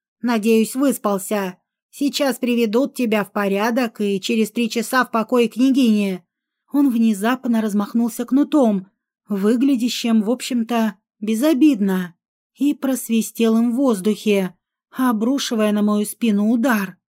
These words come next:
Я вскрикнула. Кнут обжег спину электрическим разрядом. «Ты охренел?»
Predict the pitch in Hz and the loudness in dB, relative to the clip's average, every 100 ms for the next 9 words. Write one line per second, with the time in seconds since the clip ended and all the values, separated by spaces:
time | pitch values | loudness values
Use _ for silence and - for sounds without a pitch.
0 | _ _ _ - 240 240 226 - - 277 | _ _ _ -4 0 0 -2 -4 0 2
1 | 240 214 214 202 196 190 - _ _ _ | 2 0 0 0 -2 -4 -10 _ _ _
2 | - 247 262 - 220 196 220 226 - - | 0 2 0 -2 -6 -4 -4 -4 -8 0
3 | 302 285 240 214 190 _ _ 226 220 208 | 4 4 4 2 -2 _ _ 0 0 -2
4 | - 220 214 220 - 214 226 226 269 233 | -2 -2 -2 -6 -2 -2 0 -2 0 0
5 | 202 196 185 - _ _ _ _ _ - | 0 -2 -4 -8 _ _ _ _ _ 2
6 | 226 214 196 233 233 247 320 302 | 2 2 0 2 4 6 4 4